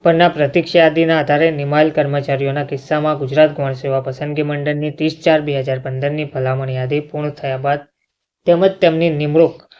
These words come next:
પહેલા બઢતીથી નિમાયેલ કારકુન ટાઇપિસ્ટને મળવાપાત્ર પાત્રતા પ્રવર્તા ક્રમ પછી એટલે કે શ્રી એમ જી મોલડિયા બાદ પ્રતીક્ષા યાદીના ઉક્ત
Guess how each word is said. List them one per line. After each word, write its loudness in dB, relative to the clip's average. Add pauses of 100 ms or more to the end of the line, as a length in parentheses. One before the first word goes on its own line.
(380)
પહેલા 4
બઢતીથી 2
નિમાયેલ 0
કારકુન -4
ટાઇપિસ્ટને -4
મળવાપાત્ર -6
પાત્રતા -2 (2000)
પ્રવર્તા 6
ક્રમ 2
પછી 2
એટલે 2
કે 0
શ્રી -2 (320)
એમ -2
જી 2
મોલડિયા 2
બાદ 4
પ્રતીક્ષા 0
યાદીના 0
ઉક્ત -4